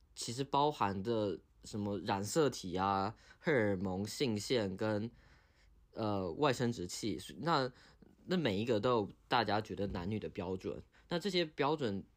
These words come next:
加在一起，真的完全 typical 的男性或女性，其实并没，没有我们想象中的这么的一翻两瞪眼。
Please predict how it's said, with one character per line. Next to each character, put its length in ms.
加 200
在 120
一 160
起， 240
真 160
的 240
完 300
全 360
typical 800
的 320
男 220
性 180
或 100
女 200
性， 340
其 180
实 160
并 500
没， 280
没 140
有 100
我 120
们 140
想 220
象 120
中 220
的 80
这 160
么 100
的 140
一 160
翻 260
两 240
瞪 280
眼。 180